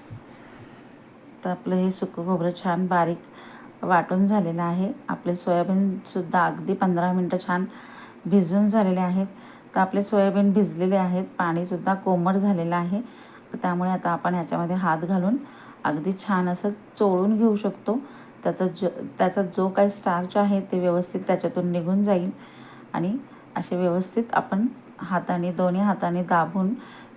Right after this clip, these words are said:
पिळून काढायचे आहे. सोयाबीन नेहमी अशाच प्रकारे पाण्यातून, गरम पाण्यातूनच काढून घ्यायचे असतात.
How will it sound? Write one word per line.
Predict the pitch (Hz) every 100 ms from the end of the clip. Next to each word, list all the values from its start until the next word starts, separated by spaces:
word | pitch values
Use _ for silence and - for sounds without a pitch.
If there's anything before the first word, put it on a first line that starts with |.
| -
पिळून | 202 196 226
काढायचे | 233 196 185 175 196
आहे. | 185 190 277 - - - - - - - - - - - - - - - - - - - - - - - - - - - - - - - - - - - - - - -
सोयाबीन | 196 180 190 196
नेहमी | 202 180 233 -
अशाच | 180 - 214
प्रकारे | - 202 180 180 269 - - - - - 196
पाण्यातून, | 180 175 180 220 285
गरम | 185 180 185
पाण्यातूनच | 202 190 175 190 220 233
काढून | 226 180 190
घ्यायचे | 202 214 202 190
असतात. | 180 175 -